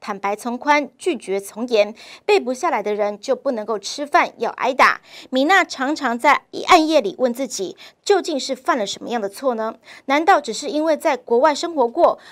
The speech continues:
会几句外语就被当成间谍吗？米娜说，那三个月里，当局反复询问她在国外和什么样的人来接触，参与过什么组织。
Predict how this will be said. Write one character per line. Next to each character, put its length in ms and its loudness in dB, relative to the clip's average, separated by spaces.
会 200 2
几 200 -12
句 160 -6
外 240 4
语 140 -6
就 180 -6
被 120 0
当 200 -2
成 240 -6
间 200 0
谍 220 -6
吗？ 260 2
米 140 2
娜 120 0
说， 320 2
那 160 2
三 160 -2
个 80 -4
月 200 4
里， 260 -4
当 200 -2
局 100 -8
反 220 -6
复 180 -4
询 260 -6
问 140 -2
她 180 2
在 220 0
国 300 0
外 120 4
和 220 -4
什 180 -12
么 120 -6
样 200 -2
的 60 -4
人 160 -6
来 100 -6
接 220 -8
触， 260 -6
参 280 -6
与 40 -6
过 220 -2
什 180 -10
么 120 -12
组 200 -16
织。 300 -4